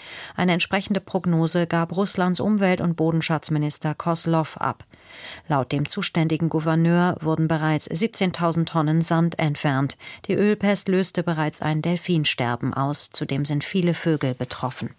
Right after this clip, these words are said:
Am fünfzehnten Dezember waren zwei russische Öltanker in der Meerenge von Kertsch, die das Schwarze und das Asowsche Meer verbindet, verunglückt.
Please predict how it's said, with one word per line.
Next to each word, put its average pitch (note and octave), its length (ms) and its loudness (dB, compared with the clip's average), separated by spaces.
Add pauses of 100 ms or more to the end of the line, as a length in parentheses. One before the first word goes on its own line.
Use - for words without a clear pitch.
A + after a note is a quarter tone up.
(640)
Am F3 100 2
fünfzehnten G3 520 2
Dezember F3+ 600 2
waren C#3+ 300 2
zwei D#3 320 2
russische F3 420 0
Öltanker F3 840 2 (340)
in E3+ 160 2
der E3+ 160 4
Meerenge F#3 580 4
von E3+ 300 0
Kertsch, D#3 680 0 (140)
die C#3+ 100 -2
das G#2 140 -4
Schwarze D#3+ 560 0
und D3 160 0
das C#3 180 0
Asowsche D#3 600 -2
Meer D#3+ 360 2
verbindet, D#3 560 -2
verunglückt. D#3+ 760 -2